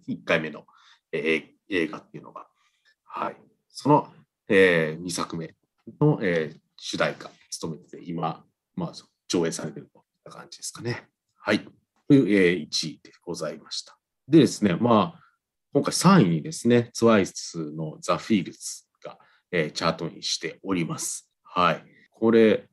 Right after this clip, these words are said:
えー、指標の結果を言いますと、ストリーミング指標が四位、ラジオが五十一位、Twitter五十二位、そして動画再生が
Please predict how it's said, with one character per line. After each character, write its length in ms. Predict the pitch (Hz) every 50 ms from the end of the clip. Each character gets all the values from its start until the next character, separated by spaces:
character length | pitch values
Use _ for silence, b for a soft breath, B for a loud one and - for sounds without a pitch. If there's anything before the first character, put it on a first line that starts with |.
| _ _ _ _
え 80 | - 127
ー、 300 | 120 117 113 110 110 107
指 160 | 101 104 - -
標 640 | - - - 117 123 117 113 110 113 113 110 110 110
の 140 | 113 107
結 180 | - - 101 -
果 180 | _ - 107 104
を 280 | 101 98 107 107 107 107
言 220 | 101 104 104 104
い 60 | 104
ま 180 | 104 98 98 98
す 260 | - - - _ _ _
と、 300 | - 127 123 117 104 90 85
ス 80 | -
ト 100 | - 101
リ 160 | 92 95 95
ー 20 | 92
ミ 120 | 92 90
ン 20 | 90
グ 60 | 95
指 200 | 87 - 101 92
標 220 | - 90 85 80
が 100 | 76 78
四 280 | 82 92 107 110 101 85
位、 120 | 78 -
ラ 180 | 90 90 90 87
ジ 120 | 82 85
オ 100 | 82 80
が 120 | 80 80 78
五 160 | - 92 85
十 140 | 80 87 85
一 260 | 82 - - - -
位、 220 | 107 82 - - _ _ _ _
Twitter 340 | - - 87 85 - - -
五 160 | 80 90 95
十 140 | 87 92 90
二 120 | 95 101
位、 160 | 90 82 - -
そ 160 | - - 101
し 80 | 95 -
て 100 | 160 143
動 160 | - 92 85
画 60 | 80 -
再 160 | - - -
生 120 | - -
が 100 | _ -